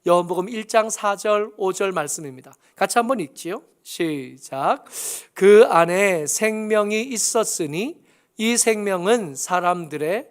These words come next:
빛이라. 빛이 어둠에 빛이 돼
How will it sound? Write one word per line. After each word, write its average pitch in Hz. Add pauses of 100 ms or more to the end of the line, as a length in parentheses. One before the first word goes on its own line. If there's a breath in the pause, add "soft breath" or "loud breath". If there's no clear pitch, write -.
(100)
빛이라. 170 (560 soft breath)
빛이 190
어둠에 170
빛이 185
돼 233